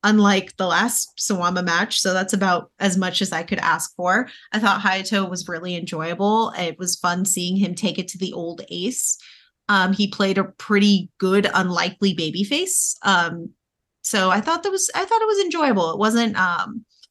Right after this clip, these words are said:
the most amazing match. One thing I liked, actually, was Captain Lou's review. He compares him to Zeus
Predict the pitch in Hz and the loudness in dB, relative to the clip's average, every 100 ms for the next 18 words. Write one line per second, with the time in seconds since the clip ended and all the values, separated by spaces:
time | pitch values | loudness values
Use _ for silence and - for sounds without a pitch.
0 | _ _ _ 208 233 208 208 247 240 247 | _ _ _ 2 6 6 4 2 2 2
1 | 262 262 262 269 - 226 233 233 311 233 | 4 4 4 0 -2 0 2 2 0 0
2 | 165 160 202 - - 208 220 - 269 262 | -2 -6 -8 -8 -2 0 0 0 0 2
3 | 262 254 208 196 190 190 - 202 208 196 | 2 0 0 0 0 -2 0 -2 -2 -4
4 | 170 185 214 240 247 262 277 262 214 190 | -4 -6 -4 -2 0 0 -2 -4 -6 -4
5 | 202 202 185 196 202 226 214 214 185 - | -4 -4 -2 -2 -2 0 0 0 -2 -2
6 | 175 185 392 - - | -4 -6 -6 -6 -8